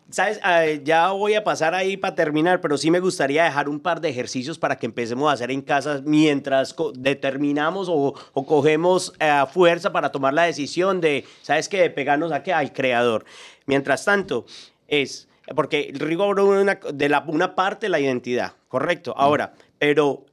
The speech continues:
la o-, la, la parte de la identidad en la cual yo quiero, ah, es más que todo hacia el hijo o hacia su, o el hijo, la, la, la hija, es que nosotros como padres debemos estar, primero que todo, presentes,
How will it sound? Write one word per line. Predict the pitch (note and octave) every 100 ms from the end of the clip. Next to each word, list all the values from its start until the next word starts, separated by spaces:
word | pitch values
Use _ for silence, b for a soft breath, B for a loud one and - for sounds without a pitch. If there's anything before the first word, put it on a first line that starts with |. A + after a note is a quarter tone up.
| -
la | C#3+ C#3+ C#3
o-, | C#3 D#3 E3
la, | D3+ C3+ C3+ C3+
la | C3
parte | - D#3 F3
de | G3+
la |
identidad | F3 D3 C#3
en |
la | E3+
cual | - F3 E3
yo | D#3+ E3
quiero, | E3+ F3 E3+ F3+ F3 -
ah, | C#3+ C#3 C3+ C3+
es | C3+ C3+
más | F3 E3+
que | E3+
todo | F3
hacia | D#3+ - C3
el | A2+
hijo | F3+ F3+ - F#2+ b b b b b _ _ _ _ _ -
o | C#3
hacia | - C#3+ B2 A#2
su, | - C#3+ -
o | A#2+
el | B2+
hijo, | D#3 F#3 C#3
la, | B2+ A2+ A2+
la, | A#2 A2+
la | A#2 A2
hija, | C#3+ G3 C#3+ C#3+ G#2 b b b
es | C#3+ C#3 -
que | - C#3
nosotros | C3 B2 D#3+ E3+ G#3
como | - E3+
padres | D#3+ F3 E3+ D#3
debemos | C3+ C3+ C3 D3+
estar, | D#3 C3 B2 A#2 -
primero | C3 C3+ E3
que | E3
todo, | - F3 E3+
presentes, | - - A2+ C3 A#2+ - - -